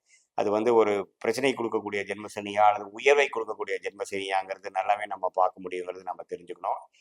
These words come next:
இது ஒரு பொதுவான பலன்களை தவிர, நம்ம தசாபுக்தியில் பார்த்தோ ஒப்பிட்டு பார்க்கும் பொழுது ஒரு முழுமையான பலன் எடுக்கலாங்கிறது நம்ம தெரிஞ்சுக்கணும்.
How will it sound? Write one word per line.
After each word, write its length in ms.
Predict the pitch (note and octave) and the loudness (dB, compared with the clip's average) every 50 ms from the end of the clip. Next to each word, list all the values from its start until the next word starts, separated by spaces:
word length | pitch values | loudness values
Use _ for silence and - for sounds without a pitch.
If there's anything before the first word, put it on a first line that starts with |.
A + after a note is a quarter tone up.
| _ _ _ - | _ _ _ -2
இது 120 | D3 D#3+ | 4 6
ஒரு 160 | D#3 C#3 A#2+ A2 | 8 8 8 6
பொதுவான 420 | - C3+ C#3+ D#3 E3+ E3+ F3 E3+ E3+ D#3+ | 6 6 8 10 12 12 12 12 12 10
பலன்களை 480 | C3 B2 A#2 A#2 A#2+ A2+ A2+ G#2+ G#2 G#2 | 8 4 2 2 0 -2 -6 -6 -6 -4
தவிர, 280 | - G2+ G2+ G#2 A#2+ C#3+ E3+ E3+ - _ _ _ _ _ _ _ - | -2 -2 0 4 4 4 4 2 0 _ _ _ _ _ _ _ 0
நம்ம 180 | A#2 A2+ A2 | 2 2 4
தசாபுக்தியில் 680 | G2+ A2+ A2 - C#3+ D#3 D3+ D3 C3 - B2 A#2+ A2 - | 4 2 6 8 8 8 8 6 0 -4 -6 -6 0 6
பார்த்தோ 300 | A2+ A2+ A2+ A2+ B2 C3 B2+ | 6 8 8 8 6 4 4
ஒப்பிட்டு 380 | A2+ A2+ A2+ - C3 B2 - B2 | 4 4 2 0 -4 -4 -2 4
பார்க்கும் 300 | - - G#2+ - - - | 6 6 6 6 4 -2
பொழுது 320 | - - - - D3+ E3+ | -2 -2 -2 -2 -4 -4
ஒரு 160 | D#3 B2+ A2 G#2+ | -4 -4 -4 -4
முழுமையான 400 | G#2+ A2 A2 G#2+ A2 A2 A2 A2 | -4 -6 -4 -2 -2 0 0 0
பலன் 280 | G2 G2 G2 G2 G2 F#2 | -2 -4 -6 -6 -10 -14
எடுக்கலாங்கிறது 560 | F2+ F2+ - F#2 F2+ F2 F2 E2+ F2 F2+ F#2 _ _ _ | -14 -6 -2 -2 -2 -2 -2 -8 -12 -16 -20 _ _ _
நம்ம 180 | - E2 E2 F#2+ | -12 -10 -8 -8
தெரிஞ்சுக்கணும். 560 | F2+ - D#2+ D#2+ D#2 D#2 D2+ D#2 D2+ D#2+ - | -8 -10 -12 -12 -12 -14 -14 -14 -14 -16 -16